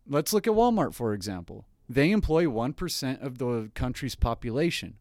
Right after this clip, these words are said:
One percent of America works for Walmart. They're the country's largest employer. They make over four billion dollars in profit every quarter.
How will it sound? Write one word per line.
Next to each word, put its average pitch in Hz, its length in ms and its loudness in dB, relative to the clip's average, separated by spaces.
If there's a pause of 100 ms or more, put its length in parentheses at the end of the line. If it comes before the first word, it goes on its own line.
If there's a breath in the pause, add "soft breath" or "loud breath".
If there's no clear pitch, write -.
One 185 240 4
percent 202 400 2
of 170 80 -4
America 175 640 0 (380)
works 151 260 0
for 160 180 -2
Walmart. 143 500 0 (280)
They're 131 140 2
the 120 80 -4
country's 165 420 -4
largest 147 400 -4
employer. 147 540 -2 (600 soft breath)
They 143 160 4
make 170 240 2
over 160 220 2
four 180 260 2
billion 175 360 2
dollars 165 300 2
in 120 100 0
profit 151 360 -2
every 117 200 -6
quarter. 180 520 6